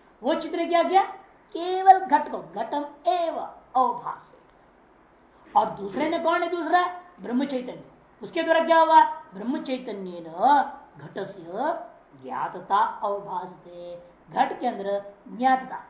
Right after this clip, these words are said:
अर्थात "ज्ञातो घटः", घट ज्ञानवान अहम, ये जो व्यवहार बोला जाता है, इस चीज को प्रकाशन किया।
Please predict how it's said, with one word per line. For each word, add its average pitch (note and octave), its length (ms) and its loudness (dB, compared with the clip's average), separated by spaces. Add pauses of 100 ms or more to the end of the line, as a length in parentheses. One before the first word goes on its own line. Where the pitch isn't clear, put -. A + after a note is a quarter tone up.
(120)
अर्थात C4 440 0 (140)
"ज्ञातो F#3+ 440 -6
घटः", E3 460 -10 (300)
घट F#3 220 -12
ज्ञानवान G3 460 -6
अहम, E3+ 360 -12 (240)
ये D4 140 -6
जो C4+ 140 -8
व्यवहार A3 340 -2
बोला F#3+ 220 -6
जाता F#3 280 -10
है, F3+ 200 -8 (260)
इस - 180 -8
चीज B3 200 -10
को B3 240 -4
प्रकाशन - 640 -12
किया। F#3 680 -8